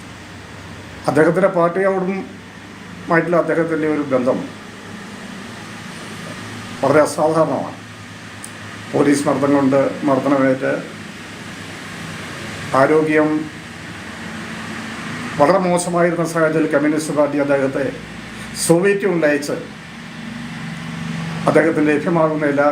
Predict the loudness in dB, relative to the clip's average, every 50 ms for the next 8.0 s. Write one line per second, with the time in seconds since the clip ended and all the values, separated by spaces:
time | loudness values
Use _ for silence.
0 | 2 0 -2 -2 -2 -2 -4 -4 -2 -4 -4 -4 -2 -2 -2 0 0 0 0 0
1 | 0 0 0 0 0 -2 -6 -8 -10 -10 -10 -10 -10 -8 -8 -8 -8 -8 -8 -8
2 | -8 -8 -8 -6 2 4 4 4 4 4 4 4 6 4 4 2 0 0 0 2
3 | 2 2 2 2 2 2 2 4 4 4 4 2 0 0 0 2 4 4 4 4
4 | 2 2 2 2 2 0 0 -2 -2 -2 -2 -4 -6 -4 0 0 0 0 0 -2
5 | -4 -4 -4 -6 -8 -12 -14 -16 -16 -14 -14 -14 -14 -14 -14 -14 -14 -14 -14 -14
6 | -16 -10 -2 2 4 6 6 6 6 4 2 2 4 4 4 4 4 4 4 4
7 | 4 6 4 2 2 2 0 2 2 2 4 4 4 4 4 4 4 2 2